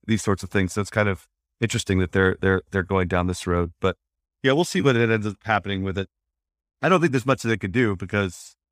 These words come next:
but then again, like, I think it's a little bit more, um, what's the right word? It's easier for them in the U K and, and Europe to pass legislation against this sort of thing than it is in, in the U S. So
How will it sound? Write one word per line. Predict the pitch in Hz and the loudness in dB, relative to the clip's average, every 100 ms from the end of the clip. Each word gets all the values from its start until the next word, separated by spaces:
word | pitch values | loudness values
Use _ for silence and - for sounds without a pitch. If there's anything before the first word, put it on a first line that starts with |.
| _ _ _ _ - | _ _ _ _ -4
but | 120 98 _ _ | -2 -2 _ _
then | 127 120 | 0 2
again, | 110 113 95 | 4 2 2
like, | 101 98 - | -2 -4 -6
I | 113 | -2
think | 120 113 | 0 -2
it's | - | -4
a | |
little | 113 | -4
bit | 107 95 | -2 0
more, | 107 107 98 - _ _ _ _ - | 0 2 0 -4 _ _ _ _ -2
um, | 101 101 95 92 87 _ _ _ _ _ _ _ _ _ _ _ _ - | 2 4 2 -2 -6 _ _ _ _ _ _ _ _ _ _ _ _ -14
what's | - - | -8 0
the | |
right | 104 98 | 0 2
word? | 98 95 95 _ _ _ | 0 -2 -4 _ _ _
It's | 156 - | -8 -2
easier | 185 180 165 139 | 0 2 4 2
for | 123 117 | 2 0
them | 117 113 | 2 2
in | 110 | 2
the | 107 | 0
U | 113 | -2
K | 110 120 110 104 | -2 0 2 0
and, | 98 | -2
and | 101 101 | -2 0
Europe | 104 98 | 0 -2
to | - | -6
pass | - 113 101 | -4 -2 -2
legislation | 107 90 87 101 95 95 | -2 -6 -2 -2 -2 -2
against | 90 95 95 - | 0 0 0 -6
this | 92 | -6
sort | - 98 | 0 0
of | 90 | 2
thing | 101 92 | 0 0
than | 90 | 0
it | 90 | -2
is | 95 90 | -2 -4
in, | 90 | -8
in | 95 90 | -4 -4
the | |
U | 90 92 | -2 2
S. | 98 98 | 0 0
So | - 90 90 | -4 -4 -4